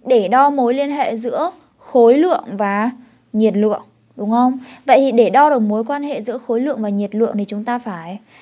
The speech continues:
phải giữ nguyên, thứ nhất là chất và thứ hai là độ tăng nhiệt độ.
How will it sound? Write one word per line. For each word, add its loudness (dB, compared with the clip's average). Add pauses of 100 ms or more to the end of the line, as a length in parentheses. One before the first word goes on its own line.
(100)
phải -2
giữ 0
nguyên, -2
thứ -2
nhất -2
là -4
chất -4
và -4
thứ -6
hai 0
là -4 (300)
độ 0
tăng 2
nhiệt -4
độ. -6